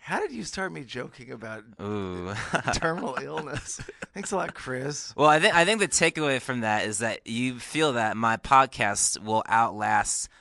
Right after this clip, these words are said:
Speaker 2: The Fault in Our Stars in relevance.
Speaker 1: Sure.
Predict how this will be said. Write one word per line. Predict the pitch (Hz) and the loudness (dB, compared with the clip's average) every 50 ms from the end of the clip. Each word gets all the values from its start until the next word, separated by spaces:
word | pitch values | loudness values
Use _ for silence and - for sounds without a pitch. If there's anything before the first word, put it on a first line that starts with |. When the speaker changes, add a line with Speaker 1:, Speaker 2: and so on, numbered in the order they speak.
| _ - | _ -8
Speaker 2:
The | 107 | -8
Fault | 107 - - 120 113 113 - - | -6 0 2 2 2 2 2 -2
in | 110 98 | -2 -2
Our | 92 | -2
Stars | 92 - - - 95 90 - 90 | -2 -2 -2 -2 -2 -2 -2 -6
in | - 90 90 | -8 -8 -6
relevance. | 87 90 90 90 87 85 73 69 - - - - - - - - - - | -4 -4 -4 -4 -6 -8 -12 -16 -18 -16 -12 -12 -10 -10 -12 -14 -14 -14
Speaker 1:
Sure. | - - - 143 135 190 226 - - | -12 -12 -10 -8 -8 -10 -10 -12 -16